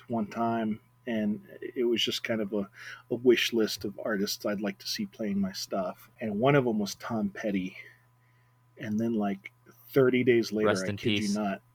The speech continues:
Speaker 1: Yeah, like, thirty days later, I kid you not, he passed away. And I was so like, "Oh, man, I'm gonna stop making this <laughs> list." You know, like,
Speaker 2: <laughs>
Speaker 1: no one else on this list can die, you know, but
Speaker 2: <laughs>
Speaker 1: oh, man.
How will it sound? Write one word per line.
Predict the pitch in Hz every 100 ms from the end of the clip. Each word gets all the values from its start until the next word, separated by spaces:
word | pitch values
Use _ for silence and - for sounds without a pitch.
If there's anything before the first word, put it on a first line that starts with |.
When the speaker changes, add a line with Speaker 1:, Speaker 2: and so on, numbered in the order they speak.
| - - - -
Speaker 1:
Yeah, | 127 123 107 95 -
like, | 117 101
thirty | - 147 143
days | 143 131 120
later, | 113 113 107
I | 101
kid | - 127
you | 123
not, | 113 107
he | 98 -
passed | 104 - 98 -
away. | 110 104 95 92 -
And | 104
I | 107
was | 104 95
so | - - - 117 104 -
like, | 113 _ - - - _
"Oh, | 151 127
man, | 113 127 120
I'm | 135
gonna | 131
stop | - 123 -
making | 123 - 107
this | - -
<laughs> | 202 -
list." | 208 - - - 214 196
You | 240
know, | 285 202 - -
like, | - - 185 - -
Speaker 2:
<laughs> | 202 139 214
Speaker 1:
no | 185 190
one | 220 208
else | 214 202 190
on | 185
this | 165 -
list | 180 -
can | - 147
die, | 147 135 127 120
you | 127 123
know, | 120 120
but | - - - - 254 - 226
Speaker 2:
<laughs> | - - -
Speaker 1:
oh, | - 127 113
man. | 113 113 110